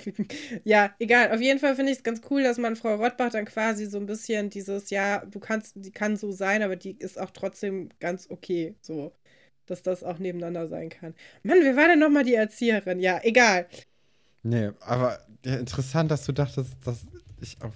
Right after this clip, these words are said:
Speaker 2: Nina stehe. Egal. Hat mich jetzt überrascht. Marc kapselt sich da, nee, Buddy kapselt sich von der Schlossparkführung ab,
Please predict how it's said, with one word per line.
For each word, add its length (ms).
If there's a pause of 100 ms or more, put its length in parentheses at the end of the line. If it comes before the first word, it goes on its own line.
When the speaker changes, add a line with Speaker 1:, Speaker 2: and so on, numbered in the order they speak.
Speaker 2:
Nina 260
stehe. 260
Egal. 420 (840)
Hat 240
mich 140
jetzt 220
überrascht. 640 (320)
Marc 520
kapselt 480
sich 180
da, 200
nee, 260
Buddy 340
kapselt 440
sich 240
von 260
der 260
Schlossparkführung 1000
ab, 380